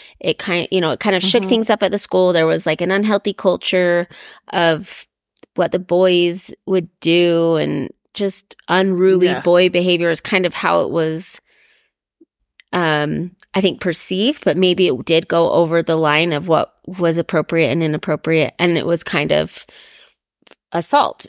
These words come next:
Speaker 1: to the
Speaker 2: Yeah.
Speaker 1: girls, right? Like,
Speaker 2: Yeah, absolutely. Always
Speaker 1: bad
Speaker 2: on the
Speaker 1: behavior.
Speaker 2: Right.
Speaker 1: Um,
Speaker 2: Boys will
Speaker 1: and
Speaker 2: be boys.
Speaker 1: y-, eh, but it wasn't, right? So she
Speaker 2: Person-centric,
Speaker 1: kind
Speaker 2: yeah.
Speaker 1: of talks about this experience and how it really affected her and, and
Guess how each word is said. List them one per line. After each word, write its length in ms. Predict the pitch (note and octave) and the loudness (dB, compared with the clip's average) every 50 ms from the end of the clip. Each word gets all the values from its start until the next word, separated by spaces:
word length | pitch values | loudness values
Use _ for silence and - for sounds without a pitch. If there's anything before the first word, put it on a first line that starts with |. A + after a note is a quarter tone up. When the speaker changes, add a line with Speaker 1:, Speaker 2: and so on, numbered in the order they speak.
| _ | _
Speaker 1:
to 140 | - - G#3+ | -6 -6 -4
the 80 | F#3+ G#3 | -2 0
Speaker 2:
Yeah. 100 | G3+ F#3 | 0 2
Speaker 1:
girls, 460 | C4 C#4 E3+ A2+ F#2 - - - - | 2 2 2 0 -2 -4 -6 -6 -4
right? 320 | - F3+ F3+ F3 E3+ - | -2 0 0 0 0 -2
Like, 180 | F#2+ C#3+ E3+ G3 | -6 -4 0 0
Speaker 2:
Yeah, 200 | G#3 F3+ A#2 - - - | 0 0 0 -4 -10 -6
absolutely. 680 | - - G3+ F3+ - - G3+ F#3 - - D3 D3+ D3 - - - _ - | -4 -4 -4 -2 0 0 0 0 0 -2 -6 -8 -8 -10 -14 -18 _ -6
Always 160 | F3 E3+ A3 A3 A3 G3+ | -4 -2 0 0 0 0
Speaker 1:
bad 20 | G#3+ G#3+ | 0 -2
Speaker 2:
on 60 | G#3 | -2
the 60 | F3 | -2
Speaker 1:
behavior. 380 | - E3+ D#3 - C#3+ B2 F#2+ - - - - - - - - | -2 -4 -4 -6 -6 -8 -8 -8 -12 -18 -20 -18 -18 -14 -12
Speaker 2:
Right. 120 | D#3+ - - | -6 -2 0
Speaker 1:
Um, 360 | A3 G#3+ G#3 G3+ G3 F#3 F3 | 0 2 2 2 0 0 2
Speaker 2:
Boys 160 | G#3 G#3 F#3 | 2 2 2
will 80 | G3+ G3+ | 2 2
Speaker 1:
and 80 | F#3+ | 0
Speaker 2:
be 80 | G#3 G#3 | 0 0
boys. 420 | F3+ F#3+ E3 C#3+ D3 - - - _ _ _ | 0 -2 -4 -4 -4 -8 -10 -12 _ _ _
Speaker 1:
y-, 140 | - G#3 - - - | -16 -14 -14 -10 -6
eh, 100 | - A#3+ | -6 -2
but 220 | G3+ G#3 G3 - | 0 0 0 0
it 100 | - D#3 | 0 0
wasn't, 340 | A3+ C#4+ F4 A#3 F3 - - | 2 2 0 0 -4 -4 -2
right? 200 | E3 E3+ E3+ F#3+ | -2 0 0 0
So 140 | F#3+ - - | -2 -2 -2
she 40 | A3 | 0
Speaker 2:
Person-centric, 260 | G#3 - - A3 G#3+ | 0 0 0 -2 -2
Speaker 1:
kind 140 | D4 A3 A3+ | -2 -4 -2
Speaker 2:
yeah. 40 | G#3+ | -4
Speaker 1:
of 80 | G#3 - | -4 -6
talks 380 | - - - C#4 F4+ - - | -6 -2 -2 -2 -2 -2 -4
about 320 | A3 F3+ F#3 F3+ F3 D#3+ - | -2 0 0 0 0 0 -2
this 180 | F#3 F#3 - | -4 -4 -4
experience 400 | F3+ E3 - - A3+ G#3+ G3 F#3+ | -4 -6 -6 -4 -2 -2 -2 -2
and 140 | - - B3+ | -2 -2 -2
how 320 | A3+ - A#3 A3 G#3+ G3+ E3+ | -2 0 0 0 0 0 0
it 40 | |
really 240 | F3 G3 F#3+ F#3 F3+ | 0 0 0 0 -2
affected 400 | E3+ - - A3+ A#3+ - G3+ F#3 | -2 -2 -4 -4 -4 -4 -6 -6
her 160 | G3+ F3 E3+ | -4 -4 -4
and, 240 | E3 E3+ E3+ D3+ - - - - - - - - _ _ _ _ | -4 -4 -6 -8 -12 -14 -20 -20 -20 -20 -20 -20 _ _ _ _
and 580 | - G3 F#3+ F3+ F3+ F3+ F3+ F3 E3+ D#3+ - | -4 -2 0 0 0 0 -2 -2 -4 -6 -10